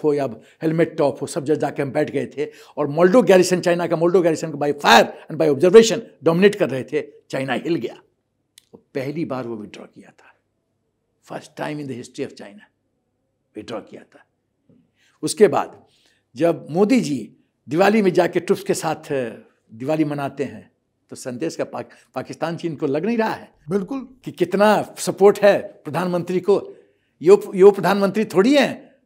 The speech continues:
Speaker 1: जो सेवेंटी वन वार में शिमला में सब कुछ गवा दिया, ये मोदी जी हैं। उसके बाद फिफ्टी थाउजेंड ट्रूप्स पोजीशन कर दिया गया है
Speaker 2: परमानेंटली।
Speaker 1: परमानेंटली। भाई जितना तुम्हारे ट्रूप्स हैं उतना हम रखेंगे, मैचिंग कैपेबिलिटी।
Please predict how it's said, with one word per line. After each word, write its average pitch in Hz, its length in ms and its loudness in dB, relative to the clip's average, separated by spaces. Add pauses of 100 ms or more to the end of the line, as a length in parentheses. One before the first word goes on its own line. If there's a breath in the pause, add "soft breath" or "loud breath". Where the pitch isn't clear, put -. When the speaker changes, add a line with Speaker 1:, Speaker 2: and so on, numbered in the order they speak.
(100)
Speaker 1:
जो 156 60 -6
सेवेंटी 180 320 0
वन 202 160 2
वार 196 220 2
में 196 80 2
शिमला 190 300 2
में 196 100 -2
सब 196 200 -2
कुछ 208 120 -2
गवा 208 200 4
दिया, 208 400 4 (500)
ये 113 80 -16
मोदी 113 320 -10
जी 92 140 -14
हैं। - 240 -18 (180)
उसके - 220 -2
बाद - 280 -6 (1400 soft breath)
फिफ्टी 226 340 0
थाउजेंड 185 460 2
ट्रूप्स - 400 -2 (800)
पोजीशन 143 340 -6
कर 123 180 -8
दिया 92 220 -10
गया - 180 -14
है - 240 -20 (680)
Speaker 2:
परमानेंटली। 190 540 -4
Speaker 1:
परमानेंटली। 104 680 -16
भाई 175 160 4 (220)
जितना 196 380 2
तुम्हारे 185 520 2
ट्रूप्स 226 280 -2
हैं 139 60 -2
उतना 127 280 -8
हम 135 140 -8
रखेंगे, 151 360 -12 (160)
मैचिंग 208 300 -10 (160)
कैपेबिलिटी। 110 560 -12